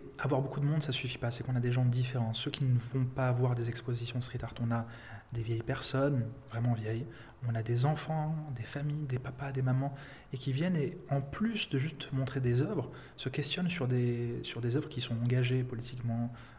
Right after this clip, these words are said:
euh, qui ont des sensibilités très différentes de ce que tu peux voir, euh, dans, dans un musée. L'important en Colors, c'est que comme on a laissé la parole, euh, aux artistes de manière libre, euh, ça donne vraiment des, des résultats assez étonnants.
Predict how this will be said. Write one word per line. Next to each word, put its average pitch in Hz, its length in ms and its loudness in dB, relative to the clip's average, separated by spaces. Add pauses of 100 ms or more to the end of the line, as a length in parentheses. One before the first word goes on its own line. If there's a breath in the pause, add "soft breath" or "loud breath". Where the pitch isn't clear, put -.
(120)
euh, 110 100 -6
qui - 160 -6
ont 123 60 2
des 120 80 2
sensibilités 123 420 -2
très - 240 -4
différentes 147 380 0
de 135 60 0
ce - 80 -4
que 135 60 -2
tu - 120 -4
peux 131 160 2
voir, 131 520 2 (440 loud breath)
euh, 117 260 0
dans, 120 500 4 (200)
dans 123 200 2
un 120 40 6
musée. 120 320 4 (580 loud breath)
L'important 139 560 0 (120)
en 143 40 0
Colors, 156 300 -2
c'est - 300 -2
que - 100 -2 (220)
comme 180 200 4
on 170 60 4
a 151 80 4
laissé 143 320 0
la 143 160 2
parole, 131 460 0 (960)
euh, 127 200 4
aux 127 120 2
artistes - 400 -4 (340)
de 123 80 0
manière 120 260 2
libre, 147 300 2 (640 loud breath)
euh, 120 320 2 (260)
ça - 160 -4
donne 135 160 2
vraiment 131 360 2
des, 127 160 4
des 127 160 0
résultats 123 320 2
assez 127 180 0
étonnants. 120 280 2